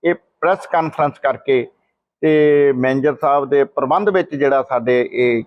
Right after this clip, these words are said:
ਇਹ ਮਤਲਬ ਇਹ ਇੱਕ, ਅਹ,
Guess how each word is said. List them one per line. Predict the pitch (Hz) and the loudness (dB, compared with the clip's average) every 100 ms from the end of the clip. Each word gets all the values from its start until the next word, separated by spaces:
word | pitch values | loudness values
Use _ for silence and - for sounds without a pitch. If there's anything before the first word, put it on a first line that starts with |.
| - | -8
ਇਹ | 82 82 - 110 | -8 -8 -8 -8
ਮਤਲਬ | 117 113 113 117 | -6 -2 0 0
ਇਹ | 101 117 104 - 101 - _ _ - | 0 0 -2 -8 -20 -20 _ _ -18
ਇੱਕ, | - 113 110 104 - _ _ _ - | -4 0 0 0 -6 _ _ _ -10
ਅਹ, | 117 113 - - | -6 -4 -6 -10